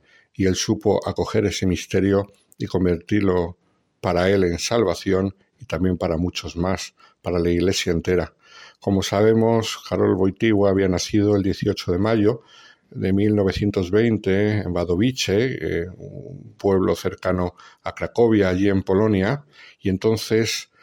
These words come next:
la primera manifestación de la cruz fue a través de su madre, su madre que lo había esperado con tanto amor,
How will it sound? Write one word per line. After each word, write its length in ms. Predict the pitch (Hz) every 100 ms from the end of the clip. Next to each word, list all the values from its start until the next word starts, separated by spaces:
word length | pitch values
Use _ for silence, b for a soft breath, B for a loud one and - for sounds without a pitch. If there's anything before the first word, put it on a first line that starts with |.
| b b b _
la 160 | 98
primera 640 | 95 104 113 113 110 101 101
manifestación 600 | 107 101 107 - 104 113
de 60 | 101
la 100 | 95
cruz 500 | - 120 123 - - _ _ _ _ _ _
fue 300 | - - 104
a 80 | 104
través 340 | 98 92 98
de 100 | 98
su 160 | - 98
madre, 440 | 90 90 90 95 B B B -
su 180 | -
madre 300 | 107 107 110
que 80 | 110
lo 80 | 101
había 540 | 98 104 101 98 95
esperado 500 | 101 - 95 98 110
con 180 | 110 92
tanto 360 | 90 92 90 85
amor, 480 | 92 127 151 151